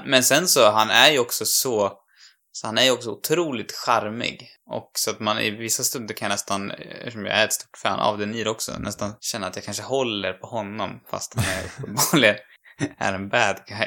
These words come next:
liksom. Men han var ju under den här tiden i, i Chicago så var han ju,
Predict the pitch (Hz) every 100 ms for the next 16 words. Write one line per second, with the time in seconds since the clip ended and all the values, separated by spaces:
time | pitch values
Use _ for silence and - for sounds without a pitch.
0 | - 107 - - 113 123 127 175 143 135
1 | 127 131 - 190 151 113 110 147 147 113
2 | 135 - 165 139 101 98 104 107 123 165
3 | 131 110